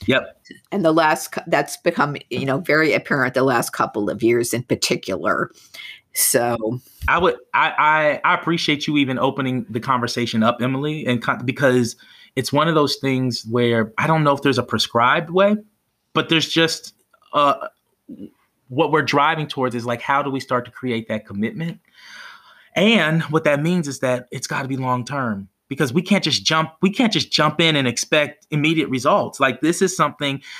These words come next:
Speaker 1: and this is one of the reasons, this is why I came to C T C in the first place. It's relational. It truly, truly, truly is relational, right? Where, and, and, and in,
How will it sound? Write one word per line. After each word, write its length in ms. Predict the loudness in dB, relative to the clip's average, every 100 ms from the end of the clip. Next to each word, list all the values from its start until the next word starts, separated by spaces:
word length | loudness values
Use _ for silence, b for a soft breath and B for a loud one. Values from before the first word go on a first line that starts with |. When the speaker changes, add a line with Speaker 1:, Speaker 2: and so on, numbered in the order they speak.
| B
Speaker 1:
and 120 | 0
this 120 | 2 2
is 120 | 2
one 160 | 2
of 40 | 2
the 60 |
reasons, 400 | 2 2 2 -4
this 140 | -2 -2
is 80 | 2
why 160 | 2
I 40 | 2
came 220 | 0 0
to 80 | -2
C 160 | -4
T 100 | -4
C 140 | -4 0
in 60 |
the 60 | 0
first 280 | 0 -2 -2
place. 360 | -4 -6 -14 _ _ _ _
It's 140 | -4 2
relational. 640 | 4 4 2 0 -4 -8 _ _ _ _ _ _ _ _
It 120 | -2
truly, 600 | -2 2 2 2 2 2
truly, 380 | 0 0 2 0
truly 380 | 0 2 2 2
is 440 | 2 2 2 0 -4 _
relational, 680 | -2 0 2 0 -2 -6 -8
right? 400 | 0 2 2 -2 _ B B B -4
Where, 400 | 0 2 2 0
and, 160 | 0 0
and, 200 | -2 0
and 140 | 0
in, 220 | 0 -4